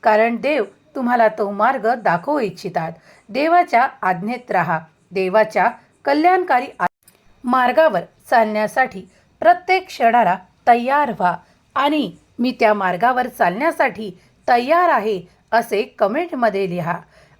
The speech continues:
"माझा देव महान," असे लिहा. देव म्हणतात, बाळा, इतरांसाठी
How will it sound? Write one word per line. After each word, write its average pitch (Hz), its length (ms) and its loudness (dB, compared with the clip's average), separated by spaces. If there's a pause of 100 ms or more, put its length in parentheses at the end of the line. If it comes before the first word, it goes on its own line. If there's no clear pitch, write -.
"माझा 302 420 0 (100)
देव 262 280 2
महान," 202 440 -2 (340)
असे 233 340 -2
लिहा. 170 340 -4 (1500)
देव 294 260 4
म्हणतात, 339 500 4 (200)
बाळा, 185 420 2 (360)
इतरांसाठी 220 1080 0